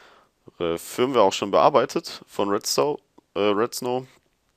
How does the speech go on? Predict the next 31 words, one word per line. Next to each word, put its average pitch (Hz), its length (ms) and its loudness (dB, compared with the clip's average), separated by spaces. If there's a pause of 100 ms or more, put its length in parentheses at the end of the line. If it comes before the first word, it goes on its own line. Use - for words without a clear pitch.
(400)
Der 85 240 -4
stitcht - 580 -8
jetzt 90 200 -6
im 87 100 -10
Prinzip - 300 -10
die 87 100 -10
Blobs - 520 -4 (920)
und, 82 440 -14
äh, 78 160 -4
fügt - 280 -14
die 85 120 -4
da 78 340 -6 (180)
hinein. 95 300 2
Je 107 80 4
nach 117 180 0
Rechner 123 300 0
kann 117 160 -2
das 117 120 -2
ein 120 60 -12
bisschen 110 200 -4
länger 143 220 2
dauern, 135 280 2
ein 110 40 -8
bisschen - 220 -8
kürzer. 120 440 0 (680)
Äh, 87 300 -2 (460)
einfach 85 200 -6
ein 85 40 -12
bisschen 85 220 -6
geduldig 78 360 -8
sein. 71 220 -10